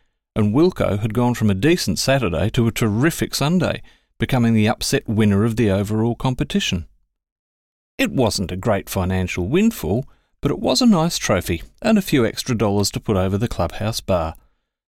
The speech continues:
So it was rather later than they'd originally intended when they finally waved their farewells and headed back east. John B had been as good as his word and had very little to drink. A couple of good single malts spread over the hours,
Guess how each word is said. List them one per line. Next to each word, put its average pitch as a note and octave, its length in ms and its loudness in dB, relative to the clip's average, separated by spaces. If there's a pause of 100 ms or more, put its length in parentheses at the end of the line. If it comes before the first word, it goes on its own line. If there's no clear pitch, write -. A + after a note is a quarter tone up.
(160)
So F#3+ 540 2
it F#3 120 2
was F#3+ 200 2
rather F3 240 2
later D3+ 480 4
than A2 300 4
they'd G#2+ 260 0 (100)
originally A2 580 2
intended A#2 540 0
when G#2+ 160 0
they G#2+ 140 0
finally A#2 480 2
waved G#2+ 480 0
their G2+ 160 0
farewells F#2+ 680 -2
and A#2+ 180 -2
headed F#2 440 -4
back F#2 260 -4
east. F2 400 -4 (1300)
John B2+ 280 -2
B C3+ 300 2
had C3+ 180 0
been G2+ 120 2
as C3+ 120 0
good C3+ 180 0
as D#3+ 140 2
his F#3 180 0
word C#3 380 2
and F#2+ 200 -2
had A2+ 360 -2 (120)
very G#2+ 260 0
little A#2+ 240 -2
to C3+ 80 -4
drink. C#3 340 0 (480)
A - 60 -10
couple C3+ 280 -4
of C3+ 120 -2
good C#3+ 200 0
single C#3+ 400 2
malts C3+ 360 0
spread - 440 -2
over C#3 220 2
the C#3 180 2
hours, A#2 460 0